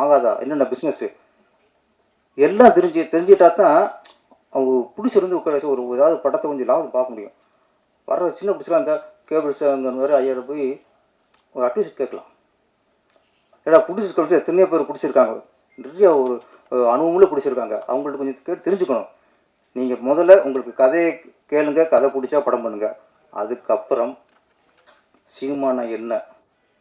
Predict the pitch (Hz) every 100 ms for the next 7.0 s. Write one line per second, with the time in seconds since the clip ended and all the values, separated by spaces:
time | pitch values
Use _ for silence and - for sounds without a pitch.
0 | _ _ _ _ _ _ 127 131 120 123
1 | 127 135 - _ _ _ _ _ 120 131
2 | 135 117 113 113 - 123 120 117 113 101
3 | _ _ _ _ _ _ 113 - 117 113
4 | 104 110 113 131 - 131 123 156 - -
5 | _ _ _ _ _ _ _ 120 117 110
6 | 92 147 240 220 - - - 92 -